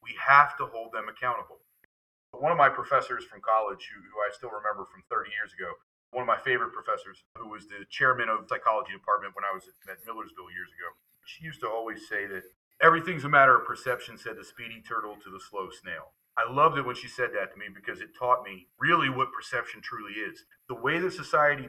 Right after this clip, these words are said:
perceives that statement, "shall" instead of "may," that is a demonstration of the fact that society now cares because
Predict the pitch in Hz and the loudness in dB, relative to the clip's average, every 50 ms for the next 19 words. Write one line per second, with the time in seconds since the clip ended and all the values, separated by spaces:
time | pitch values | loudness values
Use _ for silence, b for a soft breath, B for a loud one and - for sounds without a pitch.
0 | - _ - - 110 - - - - 135 123 110 98 85 - - - 101 107 110 | -14 _ -10 -10 -10 -10 -10 -12 -12 -12 -10 -10 -12 -14 -18 -12 -6 -4 -4 -4
1 | 107 - - - - 127 117 - - - - - - - - - 170 147 135 117 | -4 -6 -12 -10 -10 -8 -8 -8 -10 -14 -16 -12 -12 -10 -2 2 6 8 10 10
2 | 92 95 - - - _ _ - 101 - - 123 110 110 107 110 107 101 90 80 | 8 6 2 -6 -16 _ _ -20 -18 -6 -4 -4 -2 -2 -2 -2 -2 -2 -2 -4
3 | - _ - - 143 160 170 180 185 - 143 135 135 131 127 139 139 139 127 123 | -10 _ -6 4 8 10 10 10 10 6 2 -6 -8 -4 0 2 2 2 0 -4
4 | - 131 131 127 120 120 120 117 107 - - 120 117 113 117 107 - - - - | -4 -4 -4 -4 -4 -8 -10 -12 -6 0 2 2 2 2 0 -8 -16 -18 -8 -2
5 | - 113 110 110 110 104 101 104 101 92 - - - 95 85 78 78 - - - | 2 2 2 2 0 -4 -4 -4 -4 -4 -6 -8 -10 -10 -10 -10 -12 -14 -20 -20
6 | _ _ _ _ _ - 123 - - 123 117 113 110 104 - | _ _ _ _ _ -14 -12 -2 2 2 2 2 2 -2 -10